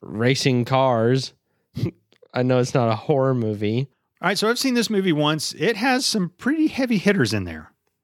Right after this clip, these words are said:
Speaker 2: Lots of familiar faces
Speaker 1: Oh.
Speaker 2: that you're gonna be like, "Oh,
Speaker 1: I
Speaker 2: oh,
Speaker 1: was
Speaker 2: wow." And it has one person in there that I think you might be surprised. And you know what?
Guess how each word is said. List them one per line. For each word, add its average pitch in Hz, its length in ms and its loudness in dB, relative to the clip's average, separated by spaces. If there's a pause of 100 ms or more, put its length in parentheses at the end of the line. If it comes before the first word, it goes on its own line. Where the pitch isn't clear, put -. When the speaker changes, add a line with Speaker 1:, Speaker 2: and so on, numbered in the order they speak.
(160)
Speaker 2:
Lots 165 380 0
of 185 80 -6
familiar 196 380 2
faces 160 360 2
Speaker 1:
Oh. 107 280 0
Speaker 2:
that 127 160 -4
you're 143 80 -2
gonna 139 100 0
be 131 100 2
like, 120 340 2
"Oh, 277 360 -2 (120)
Speaker 1:
I 143 80 4
Speaker 2:
oh, 165 40 4
Speaker 1:
was 233 80 2
Speaker 2:
wow." 247 340 0 (220)
And 220 180 2
it 202 120 2
has 196 240 0
one 214 380 0
person 170 340 0
in 131 160 2
there 120 320 4 (580)
that 135 180 0
I 127 120 0
think 240 420 -2
you 160 100 0
might 135 340 -2
be 135 120 0
surprised. 107 760 -4
And 135 160 -2
you 147 60 0
know 165 140 0
what? 190 280 0